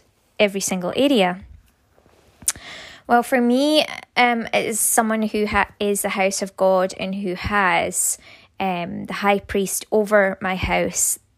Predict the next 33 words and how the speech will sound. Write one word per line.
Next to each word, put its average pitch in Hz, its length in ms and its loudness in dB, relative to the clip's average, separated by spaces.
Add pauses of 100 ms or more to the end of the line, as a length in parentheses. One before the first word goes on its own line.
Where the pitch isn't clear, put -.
(380)
I 202 540 2 (340)
don't 220 300 4
believe 208 420 -2 (280)
that 196 220 2
is 185 220 -8
true. 269 400 0 (720)
Um, 196 440 2
I 196 80 0
believe 202 460 0
very 196 240 2
much - 720 0
with 202 200 2
the 196 100 0
authority 202 500 2
of 185 160 -2
God 196 240 2
that 202 100 -4
I 196 60 2
am 196 140 0
justified 196 760 -2
through 226 420 0
God 185 440 0 (360)
and 202 140 2
that - 140 -2
God 190 320 4 (160)
is 208 440 2 (100)
the 196 280 -2
one 170 500 -4 (200)
and 202 380 2
<laughs> - 20 0
the 277 500 6
only, 233 440 2
and 196 360 -6